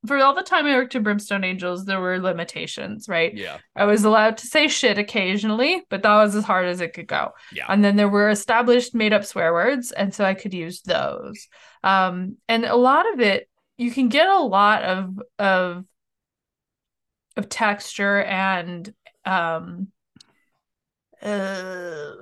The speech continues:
Speaker 1: viscerality out of, like, the words you choose. And it doesn't just have to be that one made-up word.
Speaker 2: Yeah.
Speaker 1: Um, if you're having trouble finding made-up words that stand in for the swear words, and for whatever reason you're not gonna use real swear words,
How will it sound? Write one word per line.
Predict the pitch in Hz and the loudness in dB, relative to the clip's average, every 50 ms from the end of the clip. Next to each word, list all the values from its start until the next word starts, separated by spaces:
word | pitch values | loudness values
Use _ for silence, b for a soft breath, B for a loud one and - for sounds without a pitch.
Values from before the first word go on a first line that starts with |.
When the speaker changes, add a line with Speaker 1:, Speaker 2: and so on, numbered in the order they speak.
| - - - - - - - 220 | -20 -20 -20 -20 -18 -14 -6 0
Speaker 1:
viscerality | 226 208 247 240 - - 240 220 214 202 196 190 196 190 180 160 160 165 190 214 _ _ _ - | 2 4 4 4 4 4 4 4 6 6 4 4 4 2 0 -2 -4 -4 -8 -10 _ _ _ 2
out | 226 220 226 | 4 4 4
of, | 214 208 202 190 196 - - | 4 2 0 -2 -8 -6 -2
like, | 240 208 202 196 190 | -2 0 0 0 0
the | 208 202 | -2 0
words | 190 196 196 202 196 | 0 0 -2 -2 -4
you | 175 - | -6 -8
choose. | - - - 208 208 233 240 233 | -8 -6 -4 -2 0 0 -2 0
And | 240 247 | 2 2
it | 247 247 | 2 4
doesn't | 294 320 311 349 311 | 2 0 0 0 -2
just | 254 262 262 - | -2 -4 -6 -6
have | - - - - 175 170 185 - | -8 -10 -6 -2 -2 -2 -2 -2
to | - 202 190 | -4 -6 -4
be | 190 196 185 | -2 -2 0
that | 180 180 165 - 175 | 0 0 0 0 0
one | 185 175 180 185 180 | 0 -2 0 0 -2
made-up | 185 180 175 180 180 170 - | -2 -2 0 0 -2 -4 -4
word. | - 160 151 156 165 185 226 226 _ _ _ _ _ _ | -6 -6 -4 -4 -4 -4 -6 -8 _ _ _ _ _ _
Speaker 2:
Yeah. | - 220 185 | -12 -10 -6
Speaker 1:
Um, | - 185 185 185 185 | -2 0 0 0 0
if | 190 208 208 | -2 -2 0
you're | 269 269 | 0 0
having | 247 233 269 285 302 339 330 | 2 2 2 2 2 0 -2
trouble | 285 - - 180 180 185 196 202 196 | -2 -2 -2 0 0 0 -2 -2 -4
finding | - 165 160 170 180 196 208 196 196 190 180 - _ - | -4 -4 -4 -2 0 0 0 0 0 -2 -6 -10 _ -6
made-up | 202 180 175 185 196 196 - | -2 0 0 0 0 -2 -2
words | 175 180 180 185 190 - - | -2 -2 -2 -2 -4 -6 -6
that | - 180 165 - - - | -4 -2 -2 -2 -2 -6
stand | _ - - - - - 175 175 180 185 175 | _ -18 -16 -10 -4 -2 -2 -2 -2 -2 -2
in | 175 170 180 196 | -2 -2 -2 -2
for | 202 - 214 196 | -4 -4 -4 -4
the | 185 190 | -4 -4
swear | 190 - 190 156 156 160 | -4 -4 -2 -2 -2 -2
words, | 151 151 160 170 - | -2 -6 -6 -8 -8
and | 165 180 170 | -8 -6 -4
for | - 190 | -4 -2
whatever | 185 185 196 190 202 214 277 | 0 0 2 2 2 2 4
reason | 269 277 269 196 214 208 202 | 2 2 2 2 2 0 2
you're | 190 190 | 2 0
not | 185 180 180 180 | 0 0 0 0
gonna | 208 202 208 | 0 2 2
use | 214 214 202 202 | 2 2 0 0
real | 190 175 170 165 | 0 0 0 -2
swear | - - 165 156 156 | -2 -4 -6 -4 -4
words, | 156 151 151 156 190 - - | -6 -6 -8 -10 -12 -14 -16